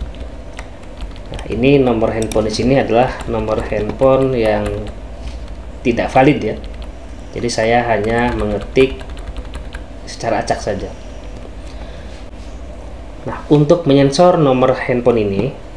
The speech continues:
misalkan saya akan menyensor tiga digit nomor terakhir ya.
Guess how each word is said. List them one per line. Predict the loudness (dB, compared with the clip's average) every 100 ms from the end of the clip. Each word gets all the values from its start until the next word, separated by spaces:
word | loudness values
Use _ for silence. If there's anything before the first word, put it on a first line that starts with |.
| -16 -10 -6
misalkan | -2 -2 4 4 6 4
saya | 4 4
akan | 4 2 2
menyensor | 0 -2 0 6 6 6 2 -8 -14 -14 -14 -12 -12 -10 -12 -12 -12 -8 -2
tiga | 0 4 4
digit | 4 0 2 2 2 0 -14 -14 -14 -14 -12 -12 -12 -14 -14 -14 -4
nomor | 0 0 2
terakhir | 2 6 6
ya. | 6